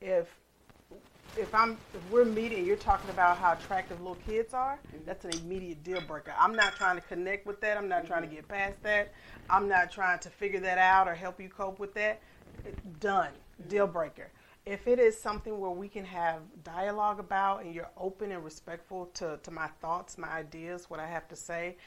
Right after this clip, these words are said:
Speaker 1: and we can build off that, yeah, I think it's, you know, it's a lot of shit we can work through, but not the deal breakers.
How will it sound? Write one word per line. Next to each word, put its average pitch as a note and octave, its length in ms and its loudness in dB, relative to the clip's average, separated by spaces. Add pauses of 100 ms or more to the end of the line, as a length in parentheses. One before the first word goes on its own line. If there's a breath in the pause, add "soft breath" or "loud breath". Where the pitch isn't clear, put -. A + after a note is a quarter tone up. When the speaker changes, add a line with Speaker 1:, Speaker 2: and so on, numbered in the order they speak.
(200 loud breath)
Speaker 1:
and F#3+ 100 -12
we F3+ 120 -8
can F3+ 160 -10
build F#3 340 -2
off A3 240 0
that, C4 300 -10 (500)
yeah, E3 360 -4 (120)
I A#3 60 -6
think D#4 240 -12
it's, C#4+ 240 -12
you D4+ 100 -16
know, C4+ 280 -2 (140)
it's B3+ 140 -16
a - 20 -12
lot D4 200 -8
of D4+ 60 -10
shit C4 220 -8
we C4 120 -14
can A3+ 200 -6
work A3 240 0
through, B3+ 380 -10 (380 loud breath)
but F#3 340 4 (420)
not A3+ 220 2
the A#3+ 60 -10
deal C4+ 200 4
breakers. D#3 640 -6